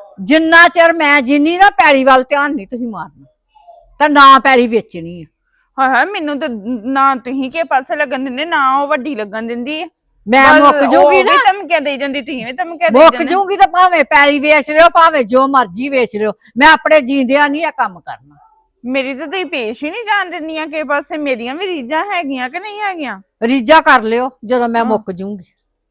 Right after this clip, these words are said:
Speaker 2: ਫੇਰ ਵੀ ਤੂੰ ਕਿੱਥੋਂ ਕਰਨ ਦੇਣੀਆਂ? ਫੇਰ ਵੀ ਮਰੀ ਨੇ ਝੁੰਬੜਦੀ ਰਿਹਾ ਕਰਨਾ ਵਾ, ਵੀ
Speaker 1: ਆਹੋ
Speaker 2: ਆਹ ਨਹੀਂ
Speaker 1: ਕੇ?
Speaker 2: ਕਰਨ ਦੇਣਾ ਤੇ ਉਹ ਨਹੀਂ ਕਰਨ
Speaker 1: ਝੁੰਬੜਦੀ
Speaker 2: ਦੇਣਾ।
Speaker 1: ਰਿਹਾ ਕਰਨਾ ਵਾ।
Speaker 2: ਹਾਂ।
Speaker 1: ਇਹਦਾ ਤਾਂ ਪਤਾ ਨਹੀਂ ਕੀ ਹੋ ਗਿਆ ਵਾ ਇਹਨੂੰ,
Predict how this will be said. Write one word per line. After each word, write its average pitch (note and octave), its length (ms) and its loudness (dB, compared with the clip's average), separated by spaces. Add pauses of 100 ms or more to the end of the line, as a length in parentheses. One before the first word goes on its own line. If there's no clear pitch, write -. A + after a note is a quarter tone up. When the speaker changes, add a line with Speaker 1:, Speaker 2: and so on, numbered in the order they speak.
(1600)
Speaker 2:
ਫੇਰ C#4+ 260 0
ਵੀ D#4 100 -8
ਤੂੰ C#4+ 180 -10
ਕਿੱਥੋਂ B3+ 240 -6
ਕਰਨ C4 300 -4
ਦੇਣੀਆਂ? A3+ 340 -6
ਫੇਰ B3 240 -4
ਵੀ D4 120 -8
ਮਰੀ B3+ 400 -8
ਨੇ A#3 220 -8
ਝੁੰਬੜਦੀ A#3 560 -8
ਰਿਹਾ G#3+ 220 -4
ਕਰਨਾ B3 340 -6
ਵਾ, G#3+ 140 -6
ਵੀ A#3 80 4
Speaker 1:
ਆਹੋ A#3 240 6
Speaker 2:
ਆਹ B3 80 -2
ਨਹੀਂ D4+ 100 2
Speaker 1:
ਕੇ? D4 120 0
Speaker 2:
ਕਰਨ B3+ 180 -8
ਦੇਣਾ A3 220 -14
ਤੇ B3 160 -10
ਉਹ - 120 -6
ਨਹੀਂ F#3+ 100 -8
ਕਰਨ G3+ 80 -2
Speaker 1:
ਝੁੰਬੜਦੀ G3 220 -6
Speaker 2:
ਦੇਣਾ। G#3 120 -2
Speaker 1:
ਰਿਹਾ B3 220 2
ਕਰਨਾ A#3 480 -2
ਵਾ। A#3+ 120 -4
Speaker 2:
ਹਾਂ। F#3+ 200 -18 (400)
Speaker 1:
ਇਹਦਾ C#4+ 260 6
ਤਾਂ F#4+ 80 0
ਪਤਾ A#4+ 260 -4
ਨਹੀਂ G3+ 140 -8
ਕੀ F4+ 280 -2
ਹੋ C5+ 220 2
ਗਿਆ F#4+ 280 2
ਵਾ F4+ 160 2
ਇਹਨੂੰ, F#4 400 -6